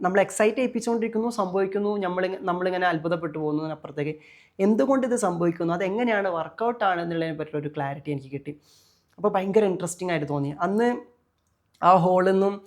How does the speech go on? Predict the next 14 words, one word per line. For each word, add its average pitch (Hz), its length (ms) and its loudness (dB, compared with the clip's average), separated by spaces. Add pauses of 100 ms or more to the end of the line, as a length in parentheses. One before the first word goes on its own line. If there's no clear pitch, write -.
(280)
ഇറങ്ങുന്ന 185 320 2
സമയത്താണ് 165 580 2
സാറ്, 156 340 2 (280)
ആ, 160 160 0
അദ്ദേഹത്തിൻ്റെ 151 420 0
രണ്ട് 151 300 2
ദിവസത്തെ 160 320 0
വർക്ക്ഷോപ്പിനെ 160 680 -2
പറ്റിയിട്ട് 151 440 -6 (260)
അനൗൺസ്മെന്റ് 160 520 -2
നടത്തുന്നതും, 147 560 -2 (600)
ആ, 170 120 2 (260)
ആ 180 100 8
പ്രോഗ്രാമിലാണ്, 180 840 6